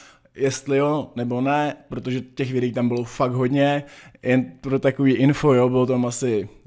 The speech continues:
odběratelů víte, bylo jich tam asi pět set padesát tisíc.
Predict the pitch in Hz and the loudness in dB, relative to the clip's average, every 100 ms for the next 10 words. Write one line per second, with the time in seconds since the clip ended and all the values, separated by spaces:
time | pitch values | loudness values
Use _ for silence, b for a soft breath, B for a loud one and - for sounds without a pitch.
0 | - 120 131 131 127 147 127 123 123 135 | -14 -8 0 2 2 0 -2 -2 2 2
1 | 127 123 120 123 117 117 127 135 120 120 | 2 -2 -2 -2 -4 -6 -6 -6 -4 -4
2 | 117 107 113 117 135 - 139 131 | -2 -2 -4 -2 -4 -2 -2 -4